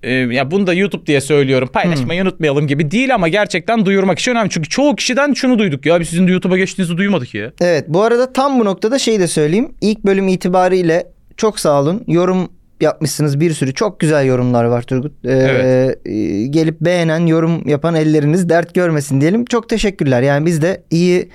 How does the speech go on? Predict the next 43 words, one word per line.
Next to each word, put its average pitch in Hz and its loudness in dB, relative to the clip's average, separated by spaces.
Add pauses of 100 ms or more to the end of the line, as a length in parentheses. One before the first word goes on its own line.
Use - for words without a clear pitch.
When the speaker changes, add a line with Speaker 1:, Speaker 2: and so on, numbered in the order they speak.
(220)
Speaker 2:
heveslendik, 165 0
gazlandık. 156 0
O 151 0
yüzden 151 0
de 196 0
gaz 147 0
kesmeden 175 0
devam 190 2
edeceğiz. 202 0
Bu 277 4
arada 208 0
tam 220 0
son 220 0
beyana 202 2
geçmeden 202 2
Galatasaray'ın 220 0
da 302 2
Manu 247 2
maçını 247 2
hiç - -2
konuşmadık. 120 -2 (260)
Speaker 1:
Nesini 180 -10
konuşalım? 123 -14 (220)
Speaker 2:
Güzel 156 0
maçtı, 180 -4
tempolu 170 0
Speaker 1:
Çok, 160 0
Speaker 2:
maçtı. 196 -6
Speaker 1:
bir - -8
kere 240 -4
maç 247 -4
olarak 123 -6
çok - -20
güzel 95 -16
bir 139 -4
maç. 170 0
Speaker 2:
Maç 196 -2
olarak 156 0
hakikaten 202 -2
çok 175 -4
güzel 123 0
bir 107 -4
maçtı. 107 -8